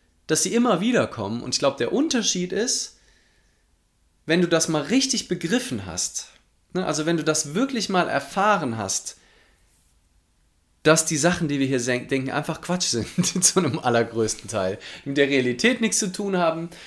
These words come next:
dass uns das nicht glücklicher macht, dass uns das nicht irgendwie weiterbringt. Ähm, und das eben nicht nur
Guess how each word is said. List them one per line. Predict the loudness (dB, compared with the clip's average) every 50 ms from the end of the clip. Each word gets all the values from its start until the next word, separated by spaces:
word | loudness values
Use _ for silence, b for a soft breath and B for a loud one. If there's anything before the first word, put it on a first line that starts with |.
| B B
dass | -4 -2 -2 -2
uns | -4 -2
das | 0 -2 -2 0
nicht | -2 -4 -4 4
glücklicher | 4 4 4 4 0 2 2 2 2
macht, | 4 2 0 0 -2
dass | -6 -6 -6 -6
uns | -6 -4
das | -4 -4 -4 -4
nicht | -6 -6 -2
irgendwie | -2 -2 -2 -2 -2 -2 -4 -2 0
weiterbringt. | 2 2 2 4 2 0 2 4 2 4 4 4 0 0 0 B B B B B B B B B B B B B
Ähm, | 6 6 8 6 6 4
und | 2 2
das | 2 2 4
eben | 4 4 6 6 6
nicht | 6 6 6 6
nur | 6 6 6 6 6 4 0 -6